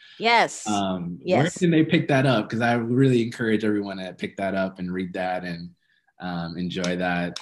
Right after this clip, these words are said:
Speaker 2: Uh,
Speaker 1: Thank
Speaker 2: where,
Speaker 1: you.
Speaker 2: yeah, where can they find Love Gave?
Speaker 1: Pretty much anywhere online. So Amazon, I, I know right now T G C, the Gospel Coalition's doing a sale for it for Easter.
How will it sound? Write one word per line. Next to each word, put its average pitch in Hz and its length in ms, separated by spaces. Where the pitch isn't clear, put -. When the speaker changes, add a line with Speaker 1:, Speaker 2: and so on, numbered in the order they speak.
Speaker 2:
Uh, - 60
Speaker 1:
Thank 208 300
Speaker 2:
where, 170 180
Speaker 1:
you. 165 260
Speaker 2:
yeah, 107 140
where 107 140
can 113 140
they 101 140
find 92 340
Love 90 260
Gave? 87 300
Speaker 1:
Pretty 370 240
much 403 300
anywhere 240 400
online. 180 560
So 165 400
Amazon, 185 800
I, 196 200
I 175 100
know 190 180
right 156 240
now 165 180
T 170 200
G 156 160
C, 156 600
the 151 140
Gospel 156 280
Coalition's 156 480
doing 147 240
a 139 40
sale 151 340
for 151 240
it 143 220
for 156 200
Easter. 156 640